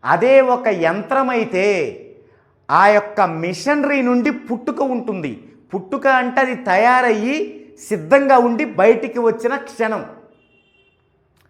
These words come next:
ఓకే, మనము సైంటిఫిక్‌గా అది బాగుంటుందా అంటే సవ్యంగా కొనసాగుతుందా, సవ్యంగా కొనసాగుదా, ఏమైనా ప్రమాదాలకు లోనవుతుందా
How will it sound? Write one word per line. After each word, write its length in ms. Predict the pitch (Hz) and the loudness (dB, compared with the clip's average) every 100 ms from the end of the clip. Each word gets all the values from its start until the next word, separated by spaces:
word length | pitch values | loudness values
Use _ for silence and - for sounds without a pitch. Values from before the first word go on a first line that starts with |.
| _ _ | _ _
ఓకే, 640 | 156 160 220 143 110 - - - | -6 2 2 2 -2 -12 -20 -14
మనము 880 | 123 143 175 254 294 247 190 123 - | -12 -2 2 4 4 2 0 -4 -12
సైంటిఫిక్‌గా 1500 | - - - 220 294 311 311 311 277 202 147 196 190 139 - - _ _ _ | -20 -12 0 2 2 -2 -6 -6 -10 -8 0 4 4 2 -6 -18 _ _ _
అది 580 | 170 208 233 175 110 117 - _ | -2 0 -2 -4 -8 -14 -20 _
బాగుంటుందా 1160 | 120 98 160 226 277 285 269 254 214 208 180 - - - | -20 -4 2 4 4 0 -4 0 4 4 4 -2 -12 -12
అంటే 640 | 156 180 208 254 269 - - - - | -10 -4 -2 0 -2 -10 -20 -20 0
సవ్యంగా 640 | 208 208 277 277 269 262 | 0 2 -2 -2 0 0
కొనసాగుతుందా, 1400 | 254 233 202 233 240 247 233 240 220 185 160 170 147 117 - _ _ - - | 0 -2 -6 -6 2 2 2 -2 -6 -6 -2 0 -2 -6 -14 _ _ -10 0
సవ్యంగా 680 | 196 208 262 247 240 240 | 0 0 -4 -4 0 2
కొనసాగుదా, 1160 | 233 - 185 220 226 233 220 175 160 165 160 120 - - _ | 0 -2 -2 -2 -2 0 0 0 -2 0 0 -4 -10 -20 _
ఏమైనా 560 | 160 226 226 220 214 208 | -2 0 0 -4 -2 -4
ప్రమాదాలకు 960 | 202 185 175 220 226 226 214 220 214 | -4 -4 -2 -2 -4 0 0 0 -2
లోనవుతుందా 1120 | 202 170 208 254 254 247 214 175 180 180 131 | -6 0 2 2 0 -2 -8 -2 0 0 -2